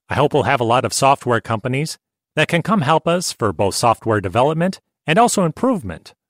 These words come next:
of how we do software. I hope that we're going to see additive manufacturing companies.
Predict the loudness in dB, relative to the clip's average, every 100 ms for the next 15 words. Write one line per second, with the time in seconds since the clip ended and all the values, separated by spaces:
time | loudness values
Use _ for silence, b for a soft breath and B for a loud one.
0 | -6 0 2 4 2 -2 -4 -4 -6 -8
1 | -14 -18 -18 _ _ _ _ _ _ _
2 | _ _ 0 0 2 0 2 0 0 0
3 | 0 0 0 0 0 -2 -2 -2 0 0
4 | 0 -2 -6 -6 -10 -10 -18 -16 -20